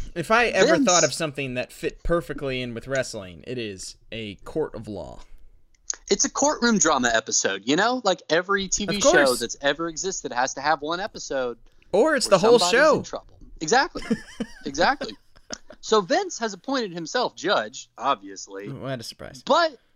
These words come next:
Speaker 2: but he's not an unfair man. He's given Eric Bischoff a defender, and he's appointed, he's designated a special prosecutor. So first he calls the defense attorney to the ring 'cause they're gonna have their opening statements here to, to start the show.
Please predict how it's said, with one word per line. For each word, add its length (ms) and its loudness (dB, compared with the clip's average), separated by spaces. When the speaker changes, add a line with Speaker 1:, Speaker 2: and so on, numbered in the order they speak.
Speaker 2:
but 320 0
he's 160 -14
not 180 -6
an 100 -12
unfair 340 -8
man. 320 -6
He's 180 -6
given 380 0
Eric 360 0
Bischoff 580 0
a 60 -4
defender, 520 -2
and 260 -2
he's 220 -8
appointed, 540 0
he's 180 -14
designated 580 -2
a 40 -6
special 360 -8
prosecutor. 720 -2
So 140 -4
first 260 2
he 80 -8
calls 320 2
the 80 -14
defense 340 -8
attorney 340 -4
to 140 -10
the 80 -4
ring 320 -6
'cause 120 -10
they're 100 -6
gonna 160 0
have 160 2
their 120 0
opening 380 0
statements 560 -8
here 360 -8
to, 100 -12
to 80 -8
start 320 0
the 80 -12
show. 300 -14